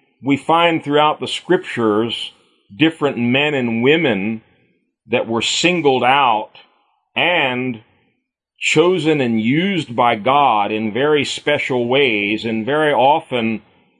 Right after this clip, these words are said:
the common denominator we see when we really look at their character is that they were faithful.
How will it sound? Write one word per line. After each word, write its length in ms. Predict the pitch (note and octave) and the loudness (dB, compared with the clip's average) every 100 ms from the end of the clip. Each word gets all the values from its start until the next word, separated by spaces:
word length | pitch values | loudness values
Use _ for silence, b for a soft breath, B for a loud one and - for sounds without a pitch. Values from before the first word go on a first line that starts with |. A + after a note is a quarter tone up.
| _ | _
the 140 | G#2 B2 | -8 -8
common 580 | - D3 E3+ F#3 E3 C3+ | -4 2 2 2 0 0
denominator 800 | C3+ C#3 E3+ F3 C#3 A#2+ A#2 A2 | 0 2 2 2 2 2 0 0
we 220 | G#2+ A#2 | 0 -4
see 560 | - - F3 D#3+ A2+ A2 | -4 -6 -4 0 0 0
when 220 | A2+ A2 | -2 0
we 100 | A#2 | 0
really 300 | B2 E3 C3 | 0 0 2
look 240 | B2 D3 | 2 0
at 160 | C3 - | -4 -4
their 140 | G#2 | -6
character 920 | - - F3 F#3+ B2+ - - F2+ F#2+ - _ _ _ _ _ - | -6 0 2 4 2 -2 -8 -6 -6 -10 _ _ _ _ _ -2
is 460 | C3 C3+ C3 A2+ | 2 2 2 -2
that 200 | B2 A#2+ | -4 -4
they 140 | C3 B2+ | 0 -2
were 160 | A2+ | -2
faithful. 880 | G#2 - - D3+ C#3 - - E2+ - | -6 -6 -2 -2 -4 -12 -8 -8 -8